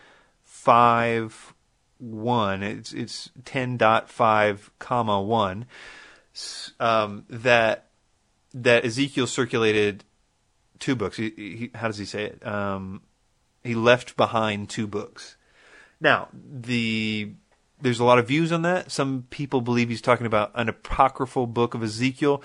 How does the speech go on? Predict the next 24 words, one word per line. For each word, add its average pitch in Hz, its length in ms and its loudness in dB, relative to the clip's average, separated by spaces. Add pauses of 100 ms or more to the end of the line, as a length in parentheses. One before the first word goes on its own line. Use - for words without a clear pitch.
(220)
That's 120 340 0
problematic 131 840 0
because 117 760 -2 (260)
not 131 160 0
only 131 200 -4
can 123 140 -10
we 117 100 -6
not 113 260 -2
tell 120 240 0
if 120 140 -8
those 113 320 -8 (100)
apocryphal 113 540 -4
books 107 260 -4
that - 80 -10
we 107 140 -8
now 107 160 -4
call, 107 500 0
you 107 80 -8
know, 101 80 -8
Ezekiel 107 580 -6
existed 113 560 -6
at 101 120 -4
the - 60 -16
time, 123 500 -4